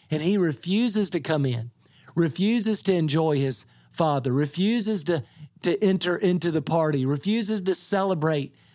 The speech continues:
the return of his brother, right? He's out there in the field slaving away, but his slaving away, his work,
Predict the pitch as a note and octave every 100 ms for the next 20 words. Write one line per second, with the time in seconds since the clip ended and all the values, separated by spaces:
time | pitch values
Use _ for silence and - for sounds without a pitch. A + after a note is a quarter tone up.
0 | - D#3+ D#3 - F3 F#3 F3 D#3 D3 C#3
1 | B2+ B2 D#3+ E3+ C3+ D3 F3 A#2+ A3 A#3
2 | G#3+ A3+ F#3+ G#3 G3 E3 C#3+ - A3 A3+
3 | A3+ G#3 - _ _ - - F3+ F#3+ G#3+
4 | A#3 G#3 G3 F#3 F#3 A#3 G#3+ E3+ D#3 -
5 | G3+ - - F#3+ G3 A3 A3 G#3 F3+ D3+
6 | C#3+ F#3+ A3 F3+ - _ _ F#3+ E3 C#3
7 | C#3 C#3 G#3+ A#3 E3+